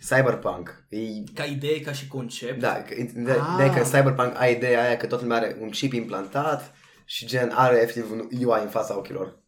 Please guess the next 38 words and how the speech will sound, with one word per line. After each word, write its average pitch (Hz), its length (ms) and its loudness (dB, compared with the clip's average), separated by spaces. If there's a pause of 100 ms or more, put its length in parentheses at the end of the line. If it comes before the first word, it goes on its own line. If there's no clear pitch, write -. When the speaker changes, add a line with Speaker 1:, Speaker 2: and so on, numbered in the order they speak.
(1300)
Speaker 3:
Ah. 143 460 -2 (180)
Speaker 2:
E 320 60 -4
achievable. 135 880 -6 (120)
Acolo 185 400 -4
o - 40 -6
să 135 140 -10
ajungem, 135 480 -8
probabil. 127 520 -6 (760)
Google 185 380 -4
Speaker 3:
Cel 208 80 8
Speaker 2:
a 208 40 6
încercat 220 340 4
Speaker 3:
mai 151 80 -4
Speaker 2:
să - 80 -12
facă 156 280 -2
Google 147 340 -4
Lens, 139 760 -4
o 160 100 -2
abandonat 143 500 -2
ideea 139 240 -4
pentru 139 340 -6
că 131 420 -4
nu 170 220 -2
era 135 180 -2
chiar 151 240 -4
de 143 80 -6
moment, 135 340 -2
dar - 240 -8
o - 120 -14
să - 220 -12
explodeze 135 640 -12
chestia 151 500 -10
asta. - 340 -16 (760)
Speaker 1:
Care 107 180 -2
e 107 60 2
cel 107 200 -2
Speaker 3:
Ca 101 60 0
Speaker 1:
mai 92 320 -6